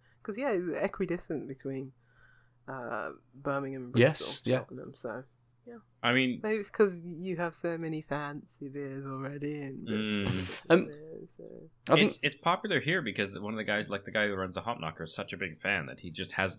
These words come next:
Speaker 3: like, built a relationship with them. So,
Speaker 2: Mm.
Speaker 1: Mm.
Speaker 3: like, one of the, like, pseudo rotating tabs is almost always Steady Rolling Man. Also, Ben, you've become
Speaker 1: Oh, yeah.
Speaker 3: a static man.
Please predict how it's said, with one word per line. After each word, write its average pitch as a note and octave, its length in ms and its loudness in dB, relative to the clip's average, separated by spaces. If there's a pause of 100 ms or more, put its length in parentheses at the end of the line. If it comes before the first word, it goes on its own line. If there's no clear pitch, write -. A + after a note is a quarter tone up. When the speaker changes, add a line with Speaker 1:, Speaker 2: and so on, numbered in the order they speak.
(120)
Speaker 3:
like, F2+ 220 0
built G2+ 200 0
a G2 60 -2
relationship E2+ 600 -2
with - 120 -14
them. - 140 -16
So, B2 100 6
Speaker 2:
Mm. A2+ 180 6 (380)
Speaker 1:
Mm. D#3+ 240 -8 (460)
Speaker 3:
like, A#2 380 2 (140)
one A#2+ 320 6
of B2 140 8
the, G#2+ 180 10
like, F#2+ 240 4
pseudo B2 440 4
rotating G2 500 2
tabs F#2 300 4
is F2 80 -4
almost G2 320 0
always F2+ 300 4
Steady D#2+ 220 -2
Rolling D#2 320 -6
Man. D#2+ 200 -12 (260)
Also, G2 300 -2
Ben, A#2+ 440 6
you've G2 220 -4
become A#2+ 460 2
Speaker 1:
Oh, - 40 -6
yeah. - 120 -10 (2000)
Speaker 3:
a - 80 0
static A2+ 480 2
man. E2 340 -8